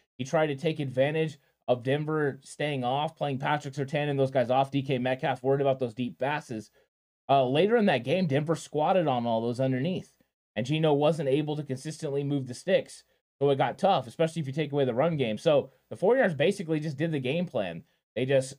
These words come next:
stuck to it. Uh, they played these guys more firm, made Geno, uh, have to make some tough throws, and he wasn't able to do it.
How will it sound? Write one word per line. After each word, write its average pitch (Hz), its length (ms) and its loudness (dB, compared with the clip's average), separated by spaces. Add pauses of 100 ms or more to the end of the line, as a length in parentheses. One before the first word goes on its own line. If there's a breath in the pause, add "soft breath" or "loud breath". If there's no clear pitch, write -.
stuck 156 360 0
to 160 200 2
it. 180 180 0 (320 soft breath)
Uh, 113 120 2
they 117 120 -2
played 156 300 0
these 156 140 0
guys 147 260 2
more 143 160 2
firm, 165 380 0
made 151 280 0
Geno, 147 640 0 (260 soft breath)
uh, 110 140 -2
have 143 180 -2
to 165 60 -6
make 160 160 2
some 160 160 -2
tough 165 260 -2
throws, 165 300 4
and 165 80 -2
he 156 40 -2
wasn't 156 260 0
able 156 180 0
to 131 80 -2
do 175 220 2
it. 156 180 2